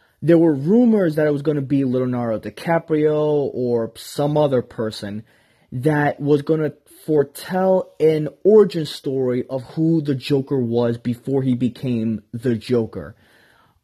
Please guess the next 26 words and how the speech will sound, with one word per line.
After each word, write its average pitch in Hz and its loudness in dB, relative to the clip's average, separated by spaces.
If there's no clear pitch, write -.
Uh, 135 2
it 143 2
had 143 -8
something 185 -2
to 156 -2
do 147 2
with 139 0
the 123 -4
crime 139 -4
mob, 123 -4
uh, 113 -6
underworld 135 2
type 139 -8
thing. 139 -8
Um, 123 -4
normally 156 0
when 165 0
you 160 -2
see 190 -4
a 175 4
lot 160 0
of 135 -8
underground, 143 -4
dark, 143 -2
gritty 131 -4
films, 143 -4